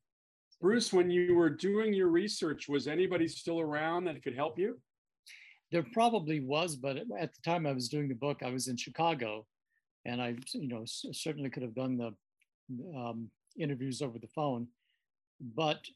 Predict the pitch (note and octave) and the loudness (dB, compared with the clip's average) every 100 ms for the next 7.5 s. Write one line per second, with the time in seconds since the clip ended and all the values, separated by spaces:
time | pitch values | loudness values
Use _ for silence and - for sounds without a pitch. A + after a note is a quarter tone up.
0 | _ _ _ _ _ _ C4 D3+ C4+ F3 | _ _ _ _ _ _ -6 -6 -4 -2
1 | D3+ E3 D3+ E3+ G3+ F3 D#3 - F3 D#3 | 0 2 4 2 0 -2 -4 -4 -2 -4
2 | D3+ D3+ C#3+ B2+ C3+ C#3+ D3 C#3+ C3 B2 | -2 -4 -2 -2 -2 0 0 0 0 -2
3 | C3+ B2 C3 B2+ A#2 A2+ B2+ B2+ B2 - | -4 -4 -2 -2 -4 -2 -2 -2 -2 -4
4 | D#3 F3 - C3+ A2+ A2 G#2 G#2 D3+ - | -4 -6 -8 -8 -6 -8 -8 -8 -6 -8
5 | - - _ - - - _ - - - | -12 -18 _ -8 -8 -8 _ -20 -20 -20
6 | - B2 D3 C3+ B2 - C3 A#2 A#2+ - | -10 -4 0 0 0 -2 -2 -2 -4 -4
7 | D3 A#2+ - C3+ A#2+ | -6 -6 -4 -4 -4